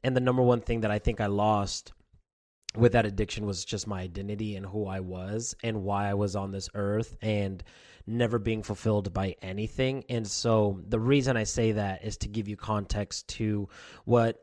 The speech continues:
I believe ended up ending, um, my marriage.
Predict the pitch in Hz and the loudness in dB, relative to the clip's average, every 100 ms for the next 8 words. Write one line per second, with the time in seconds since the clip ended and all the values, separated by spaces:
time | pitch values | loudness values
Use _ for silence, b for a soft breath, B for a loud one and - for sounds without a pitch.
0 | - 120 127 113 110 107 95 110 104 104 | 2 2 4 2 4 2 0 -4 0 0
1 | 98 - 113 104 101 101 92 104 98 95 | -2 -6 -6 -6 -6 -6 -4 -2 -2 -2
2 | 92 87 113 110 101 98 107 135 - | -8 -12 -6 -6 -4 -2 0 0 -4